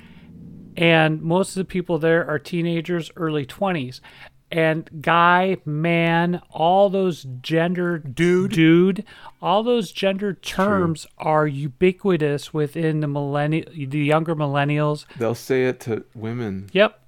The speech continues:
Speaker 1: And,
Speaker 3: Right?
Speaker 1: and
Speaker 3: They'll say, "Hey, man," and it's to a woman. That, that confuses me always.
Speaker 1: Yeah, and that's
Speaker 2: Yeah.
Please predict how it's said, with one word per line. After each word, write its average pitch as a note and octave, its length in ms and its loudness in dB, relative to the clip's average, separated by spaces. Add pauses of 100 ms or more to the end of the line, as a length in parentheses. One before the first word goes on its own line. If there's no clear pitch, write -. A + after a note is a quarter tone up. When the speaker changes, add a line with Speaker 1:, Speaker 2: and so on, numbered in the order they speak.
(180)
Speaker 1:
And, D3+ 340 -6
Speaker 3:
Right? A2 220 -4
Speaker 1:
and D3+ 160 -6
Speaker 3:
They'll A#2+ 120 -4
say, A#2 180 -4
"Hey, C3+ 220 -2
man," A2+ 500 -6 (140)
and G2+ 160 -12
it's G2 160 -14
to A2 120 -8
a G2+ 80 -2
woman. A2 440 -6
That, F#2+ 200 -10
that A#2 300 -8
confuses A2 580 -10
me F#2+ 140 -6
always. F#2+ 400 -6
Speaker 1:
Yeah, F3+ 360 -4
and D3 200 -8
that's D3+ 260 -8
Speaker 2:
Yeah. C3 240 -12